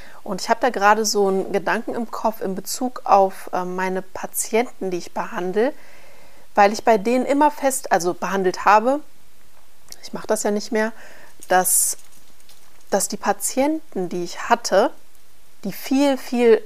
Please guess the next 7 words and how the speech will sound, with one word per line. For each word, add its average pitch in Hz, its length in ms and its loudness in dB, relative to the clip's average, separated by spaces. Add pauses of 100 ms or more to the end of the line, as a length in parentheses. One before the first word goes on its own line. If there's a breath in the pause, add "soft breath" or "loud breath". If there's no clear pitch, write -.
Stress - 640 0
hatten 180 240 -6
über 185 360 4
viele, - 340 -6
viele 214 260 -2
Jahre, 190 600 2 (1000 soft breath)
ein 196 240 4